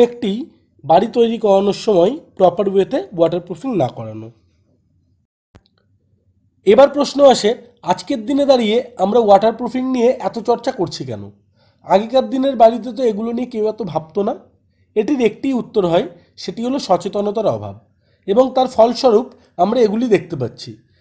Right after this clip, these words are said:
ছাদে ফাটল ধরছে, ছাদ থেকে জল পড়ছে, লোহায় মরচে ধরছে, পেইন্ট খসে পড়ছে, ড্যাম্প দেখা দিচ্ছে ইত্যাদি ইত্যাদি। আগেকার দিনের বাড়িতেও ওয়াটারপ্রুফিং করা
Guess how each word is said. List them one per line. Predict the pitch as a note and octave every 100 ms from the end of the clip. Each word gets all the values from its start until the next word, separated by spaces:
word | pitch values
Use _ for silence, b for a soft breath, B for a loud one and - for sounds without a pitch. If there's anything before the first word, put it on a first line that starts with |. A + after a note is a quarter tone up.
| _ _
ছাদে | - D#3+ G#3+
ফাটল | G#3+ E3 G3 G3
ধরছে, | G3+ G3+ C4 F#4 b b b
ছাদ | - E3+ -
থেকে | G#3 G#3 E3+
জল | D3+ E3
পড়ছে, | G#3 G3+ - D4+ b b b -
লোহায় | D#3+ D#3 G3 F3+
মরচে | D3+ -
ধরছে, | F#3+ G3 F#3 - F4 b b b
পেইন্ট | F#3 F#3+ G#3
খসে | - F3 G#3 G3
পড়ছে, | G#3+ - E4+ - b b C#3+
ড্যাম্প | E3 F3+ F#3+
দেখা | G3+ G#3
দিচ্ছে | G3+ - D#4+ G4 b b F3+
ইত্যাদি | E3+ G#3+ A#3+ G3
ইত্যাদি। | - A#2 G#2 G#2 _ _ _ _ _
আগেকার | F#3 B3 B3 D4 A3
দিনের | C#4 C#4+ A#3+
বাড়িতেও | C4 - A3+ C4+
ওয়াটারপ্রুফিং | G3+ G3+ A3+ A#3 A3+ B3+ A#3
করা | A#3+